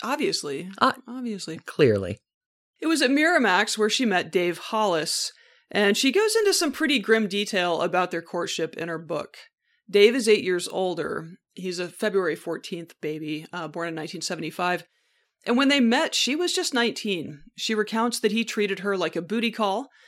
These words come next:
Speaker 1: then would pretend they weren't anything to each other in public. When they hung out with his friends,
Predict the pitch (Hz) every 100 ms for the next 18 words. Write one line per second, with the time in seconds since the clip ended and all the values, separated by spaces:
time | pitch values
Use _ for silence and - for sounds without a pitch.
0 | - _ 175 208 202 196 190 208 214 196
1 | 185 165 170 170 - 320 339 180 165 175
2 | 156 170 165 160 147 214 190 180 - -
3 | _ _ - _ 202 196 180 202 202 -
4 | 160 220 311 - 180 175 214